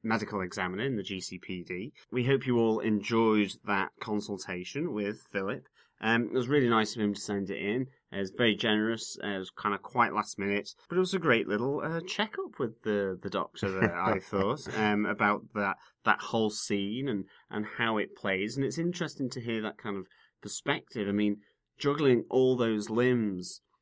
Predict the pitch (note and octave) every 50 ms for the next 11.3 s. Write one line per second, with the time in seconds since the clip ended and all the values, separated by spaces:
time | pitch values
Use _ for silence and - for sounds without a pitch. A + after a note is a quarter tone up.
0 | _ _ _ - A#2 A#2+ A#2+ A2 - A#2+ G#2+ G#2 G#2 G#2 G#2+ G#2 G#2 G2 - -
1 | - G2+ G2 A2+ B2 A#2+ - - A2 G#2 G2+ G2 - - B2 A#2+ - A#2+ A2 G#2+
2 | G#2+ G#2+ G#2+ G#2 G#2 - G#2+ G#2 G2 G2 G2+ G2 F#2+ - - F#2 A2 A2+ A#2+ A#2+
3 | A2+ - G#2 F#2+ F2 - _ _ - _ _ _ - G2 F#2+ A2 A#2+ C#3+ G#2+ D3+
4 | C3+ - B2 A2+ G#2 G2+ - - G2+ F#2 F2 - - - - - A#2 C3+ B2 G2+
5 | F#2 - _ F#2+ F#2+ F#2+ F#2 - A2 G#2+ G2+ G2+ G2+ G2+ F#2+ - - G2 F#2+ F#2
6 | - - F#2+ F#2 F#2+ F#2+ F#2+ F#2+ F2+ F2+ G2+ G2 - G2+ A2 - G2+ G2 G2+ G2
7 | F#2+ F#2 _ - G2 G2 F#2+ F#2+ F#2+ - F#2+ G2+ - G#2+ G2+ G2+ G2+ - G2+ F#2+
8 | G2+ G2+ F#2+ - _ - G2+ G2 G2 G2+ - _ _ _ _ _ _ - G#2 G#2
9 | G#2 G#2 G#2 G#2+ G#2+ G#2 G#2+ G#2+ G#2+ G#2+ G#2 - G2+ G#2+ G#2+ G#2 A2 G#2+ G#2+ A2
10 | A#2+ C#3 D3 C#3 A2+ G2+ G2 F#2 - - F2 F#2+ F#2+ F#2+ F#2+ - - G2+ - -
11 | - F#2 F2+ E2+ D#2+